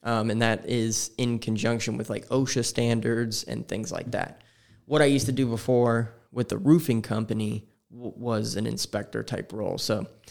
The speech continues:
that's the kind of the experience that, uh, opened the door for this when I was looking around for different positions. Um, and the main reason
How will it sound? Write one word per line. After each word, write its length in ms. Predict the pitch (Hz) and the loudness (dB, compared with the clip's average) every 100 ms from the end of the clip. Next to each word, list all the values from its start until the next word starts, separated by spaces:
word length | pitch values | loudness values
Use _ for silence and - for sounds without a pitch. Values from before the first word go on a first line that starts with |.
| - - - | -20 -20 2
that's 220 | 135 135 | 4 4
the 80 | - | 2
kind 200 | 139 127 | 4 4
of 60 | |
the 60 | 117 | 4
experience 640 | 110 - - 117 117 113 | 2 0 2 2 2 0
that, 320 | - - - - _ _ _ _ - | 0 -2 -4 -12 _ _ _ _ -2
uh, 280 | 110 98 82 | 2 2 2
opened 260 | 127 127 110 | 4 4 4
the 40 | |
door 360 | 104 110 110 110 | 4 6 6 4
for 140 | 110 | 4
this 240 | 117 110 107 | 4 4 4
when 100 | 110 | 2
I 60 | |
was 160 | 101 107 | 0 0
looking 280 | 113 113 110 | 0 0 0
around 520 | 107 110 107 110 110 | 2 2 2 0 -4
for 400 | - 117 113 107 | -4 0 2 0
different 420 | 107 113 - 95 | 0 0 0 -2
positions. 800 | 107 104 104 110 90 82 - - - _ _ | -2 -2 -2 -2 -4 -6 -6 -6 -8 _ _
Um, 240 | 113 110 107 | 0 2 4
and 80 | 120 | 6
the 80 | |
main 240 | 127 139 123 | 8 8 6
reason 520 | 127 135 113 110 107 | 6 4 2 -2 -6